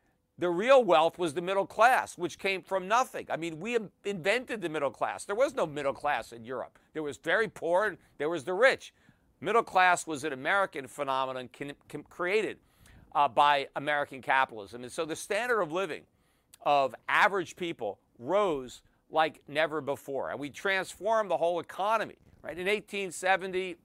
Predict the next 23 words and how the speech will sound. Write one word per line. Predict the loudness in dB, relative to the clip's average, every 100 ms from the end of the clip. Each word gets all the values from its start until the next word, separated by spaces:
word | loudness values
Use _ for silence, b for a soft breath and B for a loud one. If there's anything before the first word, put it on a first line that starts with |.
| -20
<clears throat> | -20 _ _ _ -6
people | -4 -2 0
were | 0
riding | 4 6 6 2
around | 4 4 4
on | 0
horses. | -2 -2 -2 -2 -4 -4 -8 _ _ _ _ _ 2
Uh, | 4 6 4 0
you | -6
know, | -2
they | 0
had | 4 2 0 _ _
candles. | -4 -2 0 0 0 -2 -10 _ _ _ _ -4
They're, | -4 -4 -4
they | 0
had | 0
an | 0
outhouse. | 6 6 6 6 4 2 -2
They | -6
didn't | -4
have | -6
indoor | -6 -2 -4
plumbing. | -2 0 0 0 -6